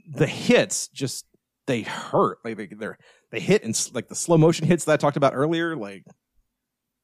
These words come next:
you can tell there's a history between these two characters and how she really just hates his guts and he's just toying with her. And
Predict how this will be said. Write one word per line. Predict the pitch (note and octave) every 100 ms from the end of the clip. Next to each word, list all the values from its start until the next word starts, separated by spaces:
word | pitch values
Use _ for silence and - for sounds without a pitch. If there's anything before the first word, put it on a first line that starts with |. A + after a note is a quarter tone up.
| _ _ _ _
you | D3+
can | D3+
tell | - E3+
there's | D3+ A#2
a |
history | E2+ E3 D#3+ D#3
between | C#3 C3
these | G#2+ -
two | G#2+
characters | E3 F3 D#3+ E3 D3 - _ _ -
and | A#2+
how | B2+
she | - B2
really | A#2 E3+
just | B2+ -
hates | D3+ C3
his | C3+ G#2
guts | B2+ B2 -
and | -
he's | C3
just | - G2 - - -
toying | A#2+ B2+ A#2+
with | B2
her. | A2+ G#2+ - _ _ _ _ _ -
And | A#2+ A#2 A2 A2